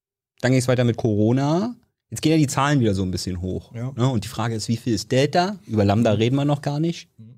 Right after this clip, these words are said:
Speaker 1: Weißt du, hast du Lambda schon mitbekommen?
Speaker 2: Ich kenne nur die Lambda-Sonde.
Speaker 1: Mhm. Also hast du
Speaker 2: Das
Speaker 1: vielleicht
Speaker 2: spielt eine
Speaker 1: mitbekommen,
Speaker 2: Rolle
Speaker 1: hast
Speaker 2: beim
Speaker 1: vielleicht mit-,
Speaker 2: Katalysator.
Speaker 1: hast vielleicht mitbekommen, dass in Südamerika gibt's ein Land, das heißt Peru.
Speaker 2: Mhm.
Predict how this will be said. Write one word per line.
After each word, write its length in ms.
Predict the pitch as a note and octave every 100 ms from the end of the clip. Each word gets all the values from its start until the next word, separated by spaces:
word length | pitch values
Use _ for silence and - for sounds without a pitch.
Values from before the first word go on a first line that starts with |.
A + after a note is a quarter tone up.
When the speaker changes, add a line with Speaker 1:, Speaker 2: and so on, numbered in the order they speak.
| -
Speaker 1:
Weißt 160 | A2+
du, 100 | C#3
hast 220 | C3+ C3 D3
du 20 |
Lambda 320 | C#3 D3 D#3
schon 160 | D#3 E3
mitbekommen? 460 | E3+ E3 F3+ G#3 - _ _ _ _ - - _ -
Speaker 2:
Ich 120 | B2+
kenne 240 | C3 C#3
nur 160 | B2+ B2
die 100 | B2
Lambda-Sonde. 1080 | A2 A2+ B2 A#2+ G#2 G2+ G#2+ A#2 A2 E2+ E2 - -
Speaker 1:
Mhm. 380 | D3 C3 G#2+ F2+ - - - -
Also 180 | A#2 B2
hast 160 | B2
du 20 | C3
Speaker 2:
Das 20 |
Speaker 1:
vielleicht 160 | D3+ D3
Speaker 2:
spielt 140 | C#3+
eine 80 | A#2+
Speaker 1:
mitbekommen, 400 | A#2 - E3 F3
Speaker 2:
Rolle 200 | - -
Speaker 1:
hast 120 | C#3+
Speaker 2:
beim 60 | F#2+
Speaker 1:
vielleicht 280 | D3+ D3 -
mit-, 80 | C3+
Speaker 2:
Katalysator. 580 | G#2 G2+ G#2 A2+ G#2+ A#2
Speaker 1:
hast 140 | C#3+
vielleicht 240 | - C#3+ C#3
mitbekommen, 600 | D3+ E3 D3+ D3+ D3+ C#3+
dass 180 | B2+
in 200 | B2 B2
Südamerika 800 | A2+ A2+ D3+ C3 B2 C#3 D#3+ D#3+ D3+
gibt's 240 | C3+ B2+
ein 80 | A#2+
Land, 220 | A2+ B2+
das 160 | C#3 B2
heißt 200 | A#2+ -
Peru. 460 | B2 A2 A2 G2+ - -
Speaker 2:
Mhm. 240 | G#2+ A#2+